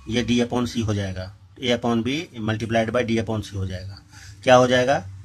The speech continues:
न्यूमरेटर डिनोमिनेटर हो जाएगा, डिनोमिनेटर न्यूमरेटर हो जाएगा। ठीक है, अब उसके बाद फिर इसका फैक्टर निकाला जाएगा। यहाँ पे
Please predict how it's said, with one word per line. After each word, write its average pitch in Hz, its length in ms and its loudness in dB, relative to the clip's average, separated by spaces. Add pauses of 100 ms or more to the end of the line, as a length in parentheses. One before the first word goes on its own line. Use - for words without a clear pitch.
(280)
न्यूमरेटर 123 420 2
डिनोमिनेटर 123 400 2
हो 123 120 0
जाएगा, 123 260 4
डिनोमिनेटर 117 420 0
न्यूमरेटर 110 380 -2
हो 95 120 -6
जाएगा। 90 280 -12 (1000)
ठीक 123 180 -6
है, 143 100 4 (760)
अब 131 60 -4
उसके 135 240 -2
बाद 127 200 4
फिर 139 260 -2 (600)
इसका - 160 0
फैक्टर 127 320 4
निकाला 131 260 6
जाएगा। 131 420 4 (240)
यहाँ 117 220 2
पे 127 140 2